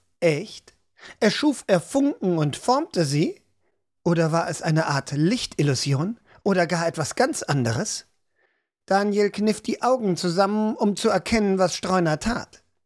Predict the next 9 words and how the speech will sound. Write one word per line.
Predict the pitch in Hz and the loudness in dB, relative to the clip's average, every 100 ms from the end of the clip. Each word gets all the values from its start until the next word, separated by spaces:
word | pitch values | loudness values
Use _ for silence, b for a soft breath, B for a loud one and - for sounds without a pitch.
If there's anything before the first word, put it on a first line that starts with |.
| _ _ _ | _ _ _
Doch | - 190 | 0 0
er | - 202 | 2 0
sah | 175 190 180 | 2 2 2
weder | 190 180 | 2 2
Lichtfunken | 175 254 - - 165 165 160 165 | 0 -2 -8 -2 -2 0 0 2
von | 165 175 | 2 2
dessen | 170 185 170 | 0 0 0
Händen | 180 - 196 | 0 -2 0
ausgehen, | 190 - 208 214 | 0 2 0 0